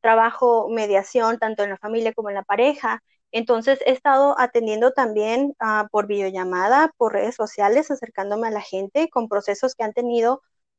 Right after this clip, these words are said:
de ansiedad, ¿no? Definitivamente el encierro es complicado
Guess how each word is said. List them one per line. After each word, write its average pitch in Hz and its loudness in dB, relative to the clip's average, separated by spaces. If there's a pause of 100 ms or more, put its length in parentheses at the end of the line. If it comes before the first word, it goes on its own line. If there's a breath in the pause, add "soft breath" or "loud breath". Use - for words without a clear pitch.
de 294 2
ansiedad, 277 4
¿no? 254 0
Definitivamente 240 -2
el 262 -2
encierro 226 -2
es 214 -14
complicado 220 -2